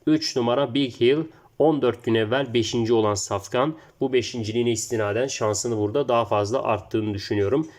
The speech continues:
Necmi Altın biniyor altmış buçuk kiloda. En iyi derecesi Kocaeli'de elde ettiği bir derece safkanın. Bakın gösterelim şöyle. Onun için ben burada Big Hill'e de burada şans tanıyorum.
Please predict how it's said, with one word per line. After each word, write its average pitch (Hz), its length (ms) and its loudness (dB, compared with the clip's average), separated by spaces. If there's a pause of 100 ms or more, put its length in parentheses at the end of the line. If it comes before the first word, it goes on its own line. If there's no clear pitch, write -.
(120)
Necmi 123 320 2
Altın 113 380 0
biniyor 110 300 2
altmış 117 380 -4
buçuk - 260 -10
kiloda. 117 380 0 (200)
En 160 140 2
iyi 160 120 6
derecesi 160 480 0
Kocaeli'de 143 500 2
elde 113 220 4
ettiği 107 260 -4
bir 104 80 -6
derece 107 300 0
safkanın. 117 600 0 (220)
Bakın 107 260 -2
gösterelim 101 580 0
şöyle. 110 460 0 (300)
Onun 160 220 4
için 156 320 -2
ben 139 220 2
burada 120 380 0
Big 151 160 0
Hill'e 104 300 0
de 131 120 2
burada 120 200 0
şans 123 340 -2
tanıyorum. 117 480 2